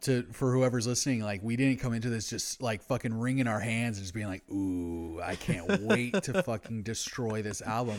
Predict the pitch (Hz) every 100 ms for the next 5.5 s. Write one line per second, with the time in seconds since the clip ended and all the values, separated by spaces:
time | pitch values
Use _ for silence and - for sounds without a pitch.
0 | 101 123 151 165 123 - - 123 127 107
1 | 131 143 - 139 135 117 107 - 110 107
2 | 101 113 113 117 - 110 92 92 90 92
3 | - - - 120 120 117 104 107 113 110
4 | 101 - 165 123 120 - 104 - 101 95
5 | 90 104 95 85 82